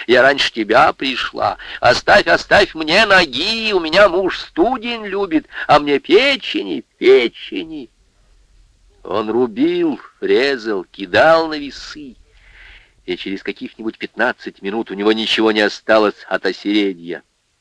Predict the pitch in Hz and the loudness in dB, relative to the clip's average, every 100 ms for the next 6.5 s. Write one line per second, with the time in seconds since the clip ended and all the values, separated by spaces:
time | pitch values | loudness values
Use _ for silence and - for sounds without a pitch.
0 | _ 92 - - 101 92 90 101 - 101 | _ -12 -8 -8 -4 -4 2 2 2 -2
1 | 110 113 101 92 98 95 98 - 90 - | 0 0 -2 -6 -6 -4 -6 -8 -14 -8
2 | 110 98 101 113 110 98 - 85 - - | -6 -4 0 4 4 2 -6 -16 -14 -6
3 | 110 120 123 120 117 123 131 131 120 - | 0 2 2 2 2 4 6 6 2 -4
4 | 139 135 117 127 135 131 127 120 139 156 | 0 0 0 2 4 4 2 2 2 2
5 | 151 170 165 147 - 156 - - 185 165 | 4 6 6 6 2 -4 -4 -2 2 2
6 | 143 143 127 - 120 | -2 -10 -12 -6 -6